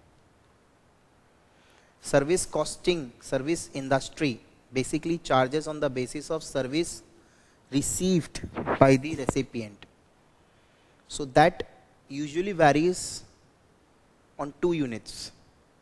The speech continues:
If you, if I am traveling in a bus, so it will be on the basis of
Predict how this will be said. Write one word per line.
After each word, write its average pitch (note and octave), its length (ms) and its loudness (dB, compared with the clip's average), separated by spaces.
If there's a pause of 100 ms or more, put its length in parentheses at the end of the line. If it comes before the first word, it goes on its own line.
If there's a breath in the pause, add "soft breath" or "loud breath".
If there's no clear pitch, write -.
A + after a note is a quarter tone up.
(720)
If A#2+ 140 -10
you, D3+ 80 -4
if C#3 160 -4
I D3 40 2
am D3+ 120 -4
traveling C#3+ 400 2
in D#3 100 -2
a C#3+ 60 0
bus, A#2 420 -2 (260)
so - 200 -10
it D3 220 -8
will D3+ 100 -4
be E3 160 -6
on D3+ 140 -8
the D3 80 -2
basis C#3+ 400 -6
of C#3+ 140 -4